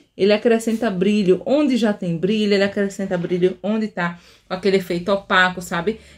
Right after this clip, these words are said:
Ele é um óleo, então assim, então você pode usar de várias formas. Você pode usar pra finalizar, pra usar a fonte de calor, antes de prancha, depois de prancha, sabe? Pra finalizar tudo. Pode usar pra batizar um condicionador, uma máscara. Então, assim, ele tem todo esse viés de tratamento mesmo.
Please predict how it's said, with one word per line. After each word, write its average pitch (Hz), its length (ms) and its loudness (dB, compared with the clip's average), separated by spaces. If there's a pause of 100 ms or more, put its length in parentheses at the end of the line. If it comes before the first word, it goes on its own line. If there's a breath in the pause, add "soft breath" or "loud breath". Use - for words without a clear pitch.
Ele 220 160 4
é 269 100 6
um 262 140 0
óleo, 220 320 2
então 208 240 0
assim, 220 400 -2
então 226 220 0
você 240 200 -4
pode 240 220 0
usar 233 220 2
de 247 100 -2
várias 254 420 2
formas. 175 300 -4
Você 185 80 -8
pode 202 240 -2
usar 202 340 -2 (340 loud breath)
pra 269 160 -2
finalizar, 247 680 2
pra 220 160 4
usar 208 320 2
a 196 60 -4
fonte 208 320 -6
de 208 60 -10
calor, 208 540 2 (280 loud breath)
antes 240 260 -2
de 247 100 0
prancha, 247 380 -2
depois 220 260 0
de 233 100 -2
prancha, 220 520 -2
sabe? 214 220 -4
Pra 220 80 -4
finalizar 214 600 -2
tudo. 214 440 -2 (380 loud breath)
Pode 226 160 2
usar 226 140 0
pra 226 100 -2
batizar 220 400 2
um 214 40 0
condicionador, 202 720 0
uma 180 140 0
máscara. 196 540 0
Então, 196 180 -2
assim, 233 220 -2
ele 190 140 0
tem 226 180 -4
todo 277 260 -2
esse 349 180 -2
viés 220 420 0
de 226 180 -4
tratamento 240 680 -4
mesmo. 151 460 -2